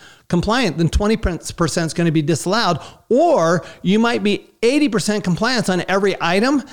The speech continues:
and if you're not a hundred percent compliance on every item, every item is disallowed.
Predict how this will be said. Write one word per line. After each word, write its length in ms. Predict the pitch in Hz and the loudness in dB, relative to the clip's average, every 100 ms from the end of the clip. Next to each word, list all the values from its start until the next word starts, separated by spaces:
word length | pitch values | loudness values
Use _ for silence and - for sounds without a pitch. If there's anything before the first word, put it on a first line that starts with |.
| - | -4
and 140 | 175 | -2
if 120 | 170 - | 0 0
you're 120 | 233 | 0
not 180 | 240 175 | 2 2
a 20 | |
hundred 220 | 156 196 | 0 0
percent 320 | 208 202 226 | -2 -4 -2
compliance 400 | 214 202 220 208 | -2 -2 0 0
on 100 | 208 | 0
every 220 | 208 208 | 2 2
item, 320 | - 202 233 - | 0 0 -2 -2
every 260 | 185 185 185 | -2 0 2
item 280 | 160 170 175 | 2 2 0
is 100 | - | 0
disallowed. 640 | 143 - 170 220 156 - | -4 -2 -2 0 -2 -6